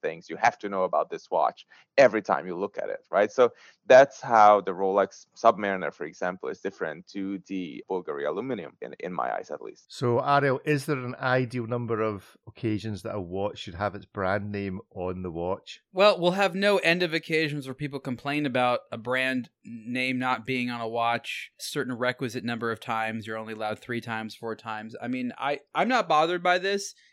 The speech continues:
Speaker 3: Aesthetically, sometimes it's too much. Certain brands like to take their own logo or name and incorporate it into their design D N A. It's simply a choice that they make. It's effective for some people.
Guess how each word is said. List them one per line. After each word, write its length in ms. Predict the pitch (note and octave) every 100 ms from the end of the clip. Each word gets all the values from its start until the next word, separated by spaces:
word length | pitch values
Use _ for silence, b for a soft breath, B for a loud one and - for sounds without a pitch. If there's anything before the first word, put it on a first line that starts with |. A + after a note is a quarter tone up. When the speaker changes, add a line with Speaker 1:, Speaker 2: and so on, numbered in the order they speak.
| b
Speaker 3:
Aesthetically, 600 | C#3 - D#3 D#3+ E3 D#3+
sometimes 480 | - D3+ D3+ C#3+ B2+
it's 100 | -
too 220 | - D3+
much. 400 | C3 C#3 D3+ - _ -
Certain 440 | - - F#3 G3
brands 440 | D#3+ D3+ D3 C#3+ A#2+
like 320 | A#2 C3+ D3
to 120 | -
take 360 | C#3 - C#3 -
their 160 | B2+
own 280 | G#2+ C3 C#3+
logo 380 | B2 A2+ A#2 B2
or 220 | B2+ C3
name 400 | B2+ G#2 G#2+ A2+
and 100 | G#2+
incorporate 720 | A2 - - A#2 C3+ A2 A2
it 120 | A#2
into 220 | G2+ G#2+ A#2
their 140 | C3
design 500 | D3 E3 G#3+ A#3+ A3
D 160 | C#3+ A2+
N 140 | G2+
A. 160 | F2+ D#2+
It's 180 | - -
simply 460 | A#2+ A2+ C#3 C#3+
a 60 | A#2+
choice 480 | - - C3+ D3+ -
that 160 | D3
they 160 | D#3+ D3
make. 340 | A#2+ A#2+ C3+ _ -
It's 160 | A#2
effective 480 | B2 - B2+ B2+ D3+
for 140 | C#3 C3
some 260 | C3 A#2+
people. 540 | A2+ A2+ A#2 C3 C3+